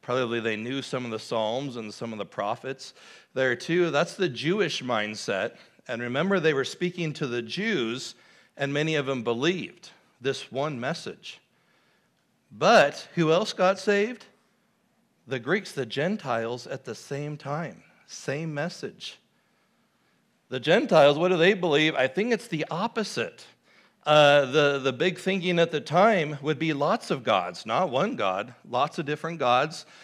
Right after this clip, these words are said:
And how do you worship him? However you feel like it. You worship basically however you feel like worshiping, which leads to all sorts of sin and all sorts of crazy things going on. That's their view.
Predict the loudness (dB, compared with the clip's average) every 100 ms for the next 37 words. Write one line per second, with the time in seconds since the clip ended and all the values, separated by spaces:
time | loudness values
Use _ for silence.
0 | -20 -10 0 0 2 4 4 2 2 2
1 | 2 0 2 0 0 -2 -2 0 -2 -2
2 | -4 -4 -4 -4 -2 -4 -6 -8 -10 -10
3 | -10 -4 -4 -4 -4 -4 -6 -8 -10 -10
4 | -8 -6 -6 -8 -8 -10 -8 -6 -2 -2
5 | -4 -6 _ -20 _ _ -4 -2 -4 -8
6 | -12 -12 -6 -6 0 0 0 0 2 0
7 | -2 -4 -6 -8 -12 -4 -2 -2 -6 -8
8 | -6 -6 -6 -8 -8 -8 -10 -14 -10 -6
9 | -6 -6 -8 -8 -10 -10 -6 -6 -6 -6
10 | -6 -6 -8 -12 -20 -20 -20 -20 _ _
11 | _ 2 4 4 0 2 2 2 0 0
12 | -2